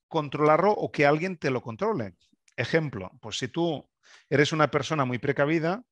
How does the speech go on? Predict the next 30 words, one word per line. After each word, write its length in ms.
pues 180
quizás 560
vas 200
a 60
triangular 580
tus 220
ideas 300
con 160
personas 420
más 160
arriesgadas 680
o 120
con 200
más, 400
eh, 220
más 220
gusto 300
por 140
el 80
riesgo 400
y 20
la 120
decisión 760
para 300
ver 500
si, 380
si 140
tienen 180
la 80
misma, 640